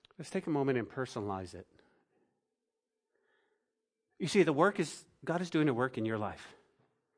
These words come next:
God is doing a work in your heart. God is building you. He's, he's got a plan and a purpose. And I know there are times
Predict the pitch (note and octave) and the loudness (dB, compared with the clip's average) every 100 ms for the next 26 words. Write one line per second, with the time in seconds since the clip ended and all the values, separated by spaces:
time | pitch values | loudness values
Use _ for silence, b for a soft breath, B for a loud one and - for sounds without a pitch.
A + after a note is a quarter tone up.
0 | b b b b b - D3 D#3 D#3+ D3+ | b b b b b -4 -2 0 2 4
1 | C3+ A#2+ B2 - A2 G#2+ G#2+ A#2 G#2+ G2+ | 4 4 2 -2 -4 -2 -2 -2 -2 -2
2 | G2 A#2+ C3 D3+ G#2+ G#2 B2+ C3+ B2 G#2+ | -2 -2 0 0 -2 -2 0 2 0 0
3 | G2+ C3 C3 - B B B B2+ C3 D#3+ | -2 -2 -2 -4 B B B -4 -2 0
4 | D3 A#2+ - C3 C3 C3 C3+ A#2+ A#2+ - | -2 -2 2 6 6 4 0 -4 -4 0
5 | C3+ - G#2+ A2+ A2+ C#3 C3 D3 C3+ B2+ | 0 0 -4 0 2 4 4 2 2 0
6 | A2+ C3+ B2 G2+ G2 - | 0 2 2 0 -6 -14